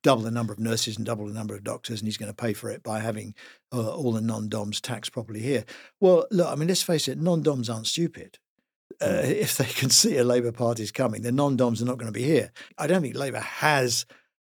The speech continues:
Speaker 1: a, a workforce policy or a workforce plan in so far as the workforce plan that's come out, yeah, well, it came out last week, that, that's the N H S plan.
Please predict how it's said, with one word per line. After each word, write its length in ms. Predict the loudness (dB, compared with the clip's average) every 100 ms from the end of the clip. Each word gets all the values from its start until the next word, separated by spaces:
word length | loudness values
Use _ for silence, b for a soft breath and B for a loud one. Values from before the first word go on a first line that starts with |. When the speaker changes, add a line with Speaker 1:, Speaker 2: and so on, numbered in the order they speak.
| _ _ _
Speaker 1:
a, 280 | -2 -2 -2 -4
a 40 | -2
workforce 600 | 2 2 0 -6 -8 -8 -10
policy 600 | 0 2 4 0 -4 -6
or 180 | -6 -4
a 60 |
workforce 480 | -2 -2 -2 -8 -10
plan 400 | -6 -2 -2 -2 -6
in 460 | -2 -2 -2 -4 -6
so 300 | -4 -2 -4
far 400 | -6 -2 0 0
as 220 | -2 -6 B B B B _ _ -14
the 220 | -6 -2
workforce 520 | 2 2 2 -4 -4 -4
plan 280 | -4 -2 -4
that's 160 | -8
come 280 | -10 -6 -2
out, 360 | -2 -2 -6 -14 B B -8
yeah, 200 | -4 -2
well, 160 | -4
it 100 | -4
came 260 | 2 2 2
out 180 | -2 -4
last 360 | -4 -2 -4
week, 400 | -4 -4 -8 -20 _ _ _ _ _ _
that, 200 | -8 -8 -2
that's 360 | 0 2 2
the 200 | 2 2
N 180 | 2 4
H 220 | 2 0
S 200 | 0 -2
plan. 340 | -6 -10 -18